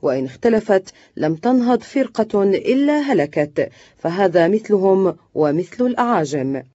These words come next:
وصف صادق من جملة أطرافه، وعلامة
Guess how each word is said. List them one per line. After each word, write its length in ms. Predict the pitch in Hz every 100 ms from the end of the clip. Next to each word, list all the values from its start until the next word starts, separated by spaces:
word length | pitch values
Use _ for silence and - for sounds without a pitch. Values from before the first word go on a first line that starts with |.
| _ _ _ 185
وصف 360 | 202 - -
صادق 560 | 175 175 247 247 254 254 247 240 -
من 200 | 202 208
جملة 320 | 233 302 311 285
أطرافه، 720 | 262 262 185 143 151 147 127 _ - - -
وعلامة 500 | 147 143 170 175